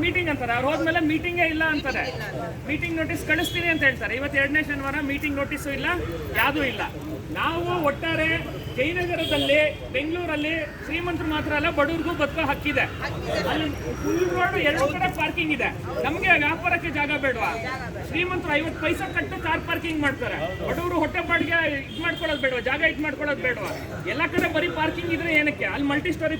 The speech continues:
ಪಾರ್ಕಿಂಗ್ ಇದೆ ಬಸ್ ಸ್ಟ್ಯಾಂಡ್ ಮೇಲೆ, ಅಲ್ಲೂ ಮಾಡ್ಕೊಳ್ಳಿ, ಬೇರೆ ಎಲ್ಲಾದ್ರೂ ಮಾಡ್ಕೊಳ್ಳಿ, ಅಥವಾ ಅವ್ರು ಬಸ್ಸಲ್ಲಿ ಬರ್ಲಿ, ಆಟೋಲ್ಲಿ ಬರ್ಲಿ, ನಾವೇನ್ ಬೇಡ ಅಂತ ಹೇಳ್ತೀವ? ಪಾರ್ಕಿಂಗು ಇರ್ಲಿ, ಆದ್ರೆ ನಮಗೂ ಜಾಗ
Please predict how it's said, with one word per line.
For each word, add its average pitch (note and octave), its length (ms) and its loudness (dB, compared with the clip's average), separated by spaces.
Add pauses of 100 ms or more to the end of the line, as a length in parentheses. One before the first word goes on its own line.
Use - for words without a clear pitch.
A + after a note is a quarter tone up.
ಪಾರ್ಕಿಂಗ್ E4 340 0
ಇದೆ C#4+ 80 4
ಬಸ್ C4+ 180 0
ಸ್ಟ್ಯಾಂಡ್ D#4+ 260 2
ಮೇಲೆ, C4 220 2 (680)
ಅಲ್ಲೂ E4 160 0
ಮಾಡ್ಕೊಳ್ಳಿ, E4 420 0 (100)
ಬೇರೆ E4 120 4
ಎಲ್ಲಾದ್ರೂ D#4+ 320 0 (100)
ಮಾಡ್ಕೊಳ್ಳಿ, C#4 380 0 (640)
ಅಥವಾ F4 160 2
ಅವ್ರು C#4+ 220 4
ಬಸ್ಸಲ್ಲಿ E4 360 2
ಬರ್ಲಿ, C#4 240 2 (460)
ಆಟೋಲ್ಲಿ E4+ 300 2
ಬರ್ಲಿ, B3 280 2 (480)
ನಾವೇನ್ E4 280 4
ಬೇಡ D#4+ 140 6
ಅಂತ D#4+ 200 2
ಹೇಳ್ತೀವ? C4 340 0 (760)
ಪಾರ್ಕಿಂಗು F4 480 0
ಇರ್ಲಿ, D#4+ 220 2
ಆದ್ರೆ C#4+ 240 2
ನಮಗೂ D4+ 240 0
ಜಾಗ C#4+ 260 2